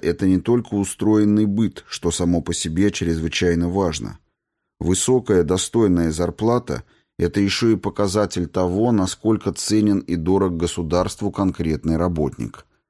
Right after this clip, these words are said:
А все остальное — трудно придумать что-то новое. Из недавнего разговора с действующим оперативником моб Г В Д,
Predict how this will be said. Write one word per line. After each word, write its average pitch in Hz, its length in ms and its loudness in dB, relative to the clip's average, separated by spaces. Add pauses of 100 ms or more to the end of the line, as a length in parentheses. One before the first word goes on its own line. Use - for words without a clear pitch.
(160)
А 82 120 0
все 87 220 0
остальное — 78 760 0 (360)
трудно 87 380 0
придумать 76 500 0
что-то 82 380 -4
новое. 62 500 -6 (500)
Из 90 180 2
недавнего 110 640 4
разговора 101 640 2
с 92 120 0
действующим 98 800 2
оперативником 95 960 2
моб 90 400 2
Г 90 120 0
В 95 220 4
Д, 90 320 2